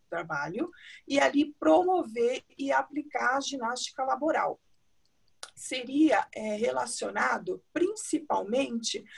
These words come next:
à musculatura que tá sendo solicitada naquele ambiente de trabalho. Se for uma parte administrativa,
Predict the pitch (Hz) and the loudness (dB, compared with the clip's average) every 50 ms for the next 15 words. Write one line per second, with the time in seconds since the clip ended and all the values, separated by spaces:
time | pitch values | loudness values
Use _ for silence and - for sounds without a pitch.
0 | - - - - 254 269 294 294 277 294 294 294 - - - 254 247 240 240 - | -20 -10 0 4 6 6 6 6 2 0 -2 -4 -8 -8 -4 0 0 0 0 -2
1 | 262 254 269 277 277 - 233 - 254 247 - - 277 262 254 240 254 - - - | -8 -10 -10 -10 -10 -8 -6 -4 -4 -4 -4 -6 -6 -6 -6 -8 -10 -10 -6 -2
2 | 311 302 311 294 302 302 - 302 - - - 254 269 247 247 254 269 262 262 - | 0 0 2 2 0 -2 -4 -6 -6 -2 0 0 0 0 -2 -2 -4 -6 -8 -8
3 | 269 247 262 277 285 302 311 320 403 359 277 254 262 269 254 - - 220 214 233 | -10 -6 -2 0 2 2 2 2 2 0 0 -2 -2 -6 -6 -8 -8 -8 -8 -8
4 | - 220 - 220 - 175 175 160 156 160 165 - - - 466 - 480 453 359 - | -6 -4 -4 -4 -2 -2 -4 -4 -4 -4 -6 -6 -8 -10 -4 0 2 4 4 4
5 | - - 196 196 196 185 175 185 185 185 180 - - - - - - - 262 247 | 4 4 2 2 2 -2 -6 -6 -8 -10 -10 -10 -10 -10 -10 -8 -6 -6 -4 -4
6 | 226 180 170 170 - | -4 -4 -4 -4 -6